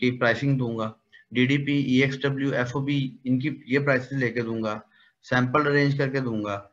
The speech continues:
और उसके बाद वो कह रहा है जी, जो वो सप्लायर ढूंढ के दूंगा जो कि less lead time होगा जिसका। फिर उसके बाद एफ़बीए sourcing करवा, मतलब उनको, उनसे sourcing करेगा जो कि एफ़बीए को समझते होंगे। तो ये सारे के सारे वो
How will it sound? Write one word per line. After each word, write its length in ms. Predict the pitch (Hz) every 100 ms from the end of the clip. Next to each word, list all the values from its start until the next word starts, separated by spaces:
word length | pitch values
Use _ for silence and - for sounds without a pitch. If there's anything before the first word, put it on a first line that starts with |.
| _ _ - - _
और 200 | - 127
उसके 220 | 135 139 131
बाद 180 | 127
वो 100 | 127
कह 120 | 127 123
रहा 120 | 123
है 60 |
जी, 180 | 127 127 - -
जो 340 | 120 120 131 131
वो 280 | 113 139
सप्लायर 360 | 151 139 131 131
ढूंढ 220 | 131 127
के 60 | 131
दूंगा 260 | 123 123
जो 180 | 135 127
कि 440 | 127 147 180 - _ _ 117
less 460 | 120 143 147 - - _
lead 420 | 123 127 131 131 131
time 200 | 120 117
होगा 260 | 98 95
जिसका। 320 | 95 92 95 101 - _ _ _ _
फिर 100 | 135
उसके 200 | 143 143
बाद 360 | 139 135 - - _ _
एफ़बीए 440 | 123 131 127 147 147
sourcing 420 | 147 139 139 143
करवा, 340 | 139 127 123 123
मतलब 260 | 123 127
उनको, 240 | 131 131 143
उनसे 320 | 135 151 165
sourcing 380 | 147 131 139 135
करेगा 260 | 131 135
जो 140 | 135 127
कि 120 | 135
एफ़बीए 380 | 127 123 131 135
को 400 | 135 208 - - _ -
समझते 300 | 127 123 123
होंगे। 340 | 98 - - _ _ _ _ _ _ _ _
तो 340 | 131 - - -
ये 200 | 135 160
सारे 220 | 160 147
के 80 | 143
सारे 240 | 139 131
वो 380 | 135 156 214 -